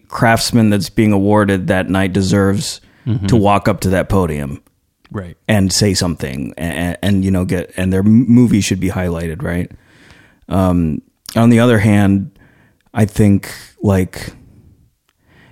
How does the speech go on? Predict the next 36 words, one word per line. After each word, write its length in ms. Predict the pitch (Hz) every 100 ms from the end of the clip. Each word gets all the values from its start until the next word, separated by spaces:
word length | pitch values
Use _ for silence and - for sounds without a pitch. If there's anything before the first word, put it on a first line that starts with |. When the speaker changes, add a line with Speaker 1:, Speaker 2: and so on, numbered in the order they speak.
| _ -
Speaker 1:
it, 180 | 123 113
it, 220 | 117 90
this 220 | 113 -
just 180 | 113 -
doesn't 240 | 113 101
make 160 | 101 95
for, 100 | 104
like, 160 | 92
good 140 | 82 90
television 420 | 92 98 101 90
a 80 | 87
lot 140 | 85
of 60 | 78
the 100 | -
time. 280 | 82 73 - _ _ - - _ -
Speaker 2:
It 200 | 226 -
doesn't, 420 | 247 254 202 147
but 160 | 131 135
I, 120 | 131
I 280 | 127 80 127
will 240 | 127 156 143
say 280 | - 139
that 160 | 117 107
I 140 | 98
do 320 | 95 110 110 107
learn 340 | 101 101 107
about 320 | 101 101 92
films 440 | - 98 95 92 -
that 120 | 98
I 300 | 95 95 - - _ _
didn't 400 | 127 113 98 101
know 240 | 98 101 95
about 480 | 92 95 92 95 _ _
if 160 | 113 -
they're 120 | 107
not 340 | 107 95 -